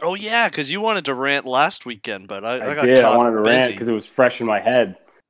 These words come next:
Speaker 2: and I was like, "I don't wanna miss this opportunity." But I still got it. One of the things I don't, I guess I don't have to rant about anymore 'cause I think they pulled back on it. But did you hear about how they were gonna rename,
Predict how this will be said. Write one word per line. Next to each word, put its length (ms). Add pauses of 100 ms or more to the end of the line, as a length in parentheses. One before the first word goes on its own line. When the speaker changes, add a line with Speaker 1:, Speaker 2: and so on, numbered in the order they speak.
(340)
Speaker 2:
and 100
I 40
was 160
like, 180
"I 60
don't 100
wanna 140
miss 240
this 100
opportunity." 540
But 120
I 80
still 200
got 220
it. 80 (340)
One 160
of 80
the 60
things 600 (100)
I 120
don't, 280
I 60
guess 180
I 60
don't 220
have 120
to 80
rant 280
about 160
anymore 280
'cause 220 (280)
I 220
think 480
they 280
pulled 420
back 300
on 180
it. 160 (300)
But 100
did 160
you 80
hear 220
about 200
how 120
they 100
were 100
gonna 200
rename, 640